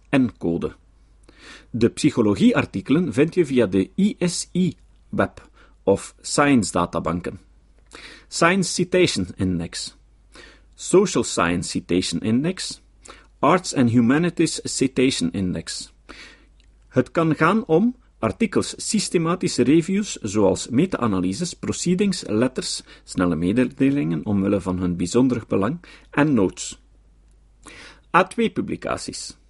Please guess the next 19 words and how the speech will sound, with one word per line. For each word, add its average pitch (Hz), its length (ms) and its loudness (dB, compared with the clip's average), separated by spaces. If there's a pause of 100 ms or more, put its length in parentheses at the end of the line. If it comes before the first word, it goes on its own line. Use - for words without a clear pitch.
(1120)
Soms - 480 2
klasseert 160 440 2
men 160 180 -2
systematische 180 800 -2
reviews 123 480 -2
hieronder, 95 600 -2 (300)
maar - 240 2
dit 185 200 2
is - 200 -6
niet 202 220 0
meest 175 320 0
gebruikelijk. - 720 -2 (1800)
Artikel 160 460 4
in 123 260 2
een 98 260 2
internationaal 170 920 2
wetenschappelijk 110 720 -2
tijdschrift 147 520 0
met 110 160 -2